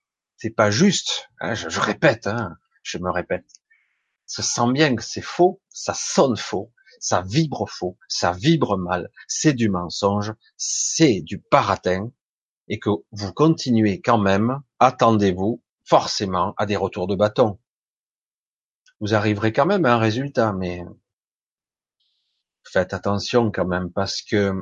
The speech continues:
au bout d'un certain nombre de coups, euh, des parties de nous-mêmes, euh, s'effritent, s'abîment.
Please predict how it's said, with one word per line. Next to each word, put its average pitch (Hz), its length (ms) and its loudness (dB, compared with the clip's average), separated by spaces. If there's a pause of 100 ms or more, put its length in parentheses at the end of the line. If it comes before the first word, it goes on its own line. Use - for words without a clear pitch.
(120)
au 113 120 0
bout 120 220 -2
d'un 107 180 4
certain 98 640 -2 (880)
nombre 113 460 4
de 113 120 4
coups, 175 420 0 (600)
euh, 101 540 4 (140)
des 104 260 -2
parties 131 440 0
de 135 40 2
nous-mêmes, 117 440 6
euh, 101 220 -2 (580)
s'effritent, - 800 -6 (540)
s'abîment. 101 680 2